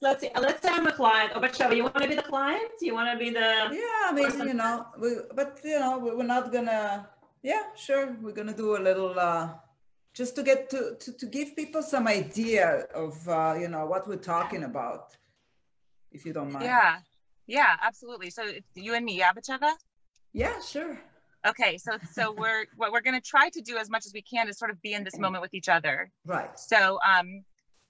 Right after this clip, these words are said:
Speaker 3: that means that I'm gonna have to kind of melt away the knowledge that I have about everybody else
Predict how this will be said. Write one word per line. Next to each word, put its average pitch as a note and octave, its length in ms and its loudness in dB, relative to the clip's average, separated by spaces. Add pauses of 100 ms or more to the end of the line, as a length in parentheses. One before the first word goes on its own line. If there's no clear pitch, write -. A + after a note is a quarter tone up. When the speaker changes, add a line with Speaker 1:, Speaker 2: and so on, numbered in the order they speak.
(260)
Speaker 3:
that G#3+ 240 4
means G#3+ 220 -12
that G#3+ 120 -2
I'm G3+ 200 0
gonna A3 280 -12
have G#3 200 -6
to G3+ 160 -8 (120)
kind G#3 140 -2
of F#3+ 100 -4 (160)
melt G3+ 360 0
away G3+ 300 0
the G3 220 -2
knowledge F#3 460 2
that G3+ 100 -2
I F#3 100 4
have F#3 280 4
about F3+ 260 4
everybody F3+ 420 -4
else F3+ 200 2